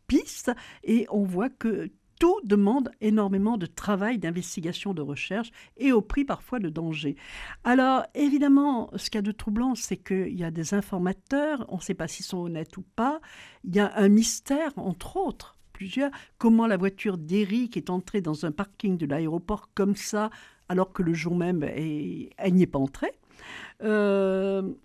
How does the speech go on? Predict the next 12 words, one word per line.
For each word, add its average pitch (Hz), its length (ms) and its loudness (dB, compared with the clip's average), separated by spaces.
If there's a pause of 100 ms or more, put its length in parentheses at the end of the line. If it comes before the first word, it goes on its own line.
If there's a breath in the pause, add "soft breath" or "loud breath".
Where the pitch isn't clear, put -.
(200)
on 302 180 6
devine 294 580 4
que 262 100 -2
les 240 340 2
gens 277 200 0
ne 254 100 2
disent 196 320 -4
pas - 200 0 (260)
tout, 151 180 -6 (300)
que 247 100 -4
certains 269 320 -2
b-, 220 240 -2